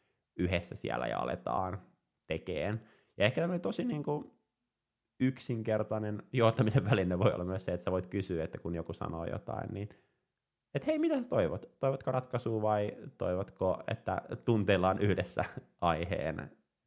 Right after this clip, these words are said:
tiimoilta? Mut kyllä täytyy sanoa, että tässä on ihmisjohtajan tullut niinku opittua paljon, mokattua paljon, ja kyllä se niinku loppujen lopuksi on semmonen aihe, missä mä uskon, että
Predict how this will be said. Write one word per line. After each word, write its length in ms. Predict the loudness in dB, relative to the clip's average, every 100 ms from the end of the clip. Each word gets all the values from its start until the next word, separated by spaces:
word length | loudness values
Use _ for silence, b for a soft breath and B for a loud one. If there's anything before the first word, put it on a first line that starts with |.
| _
tiimoilta? 640 | -2 -2 -4 -6 -8 -6 -10 b b b b b b b _ 0
Mut 340 | 2 2 -4 _ _ _ _ _
kyllä 140 | 2
täytyy 200 | 4 2
sanoa, 240 | 2 2 2
että 100 | 0
tässä 180 | -2
on 40 | 0
ihmisjohtajan 720 | 2 2 0 -4 -4 -6 -4
tullut 280 | -4 -4 -4
niinku 540 | -8 -4 -4 -6 -16 _ _
opittua 520 | 2 4 0 0 0
paljon, 520 | 4 6 6 4 2 -8 -12 0
mokattua 680 | 2 2 0 -2 -2 -2
paljon, 520 | 2 2 4 2 0 -4 _ _ _ _ _ -8
ja 80 | -2
kyllä 180 | 0 0
se 100 | -2
niinku 220 | 0 0
loppujen 340 | 0 0 0
lopuksi 500 | 0 -4 -8 -16 -20 _ -2
on 260 | 0 0
semmonen 320 | 0 0 2 2
aihe, 180 | 2
missä 220 | -2 -6 -8
mä 40 |
uskon, 260 | -8 -8 -8
että 220 | -4